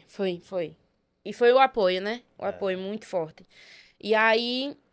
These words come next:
Speaker 1: eu lembro que no outro dia eu pensei, "Eu vou usar primeiro, quando eu voltar, a internet ao meu favor." Na época o Facebook tava bombando muito, aquelas O L Xzinhas, né?
Speaker 2: Sim.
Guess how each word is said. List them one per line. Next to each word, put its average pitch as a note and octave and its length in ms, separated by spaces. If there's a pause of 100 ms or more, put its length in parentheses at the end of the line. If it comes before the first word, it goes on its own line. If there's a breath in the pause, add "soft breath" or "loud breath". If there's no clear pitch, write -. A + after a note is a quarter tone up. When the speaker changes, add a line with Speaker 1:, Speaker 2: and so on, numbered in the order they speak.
(840)
Speaker 1:
eu G3+ 180
lembro G#3+ 280
que A#3 100
no G#3+ 80
outro G#3+ 160
dia G#3 240
eu A#3 60
pensei, G#3+ 580 (160)
"Eu G#3 100
vou A#3+ 200
usar G#3+ 380
primeiro, F#3 460
quando G3+ 200
eu G#3 60
voltar, G#3 520
a - 100
internet A3+ 480
ao G#3 60
meu G#3+ 140
favor." A3 400
Na G3 140
época G#3 260
o G#3+ 120
Facebook G3+ 480
tava G#3 220
bombando G#3+ 400
muito, G#3+ 320
aquelas G#3 320
O G#3+ 60
L G#3 200
Xzinhas, A3 720
né? G#3 200
Speaker 2:
Sim. A3 60